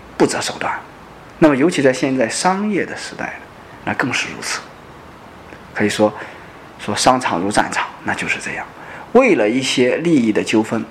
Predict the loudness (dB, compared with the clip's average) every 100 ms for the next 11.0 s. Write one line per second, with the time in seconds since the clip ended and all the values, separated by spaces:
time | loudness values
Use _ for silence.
0 | -14 -20 -20 -20 -20 -20 -20 -20 -20 -20
1 | -8 0 4 4 2 0 -6 -6 -8 -10
2 | -8 -4 0 0 0 0 -2 -4 -18 -20
3 | -20 -20 -20 -20 -20 -20 -20 -20 -20 -20
4 | -20 -20 -20 -20 -20 -20 -20 -20 -20 -10
5 | 0 2 4 6 6 4 0 -2 -2 0
6 | 0 0 0 0 -2 0 -2 -2 -6 -8
7 | -8 -8 -8 -8 -10 -12 -16 -20 -12 -4
8 | -4 -2 -2 -2 -6 -8 -8 0 2 2
9 | 0 -4 -6 -8 -10 -10 -10 2 2 4
10 | 4 4 4 2 -2 -4 -4 -4 -4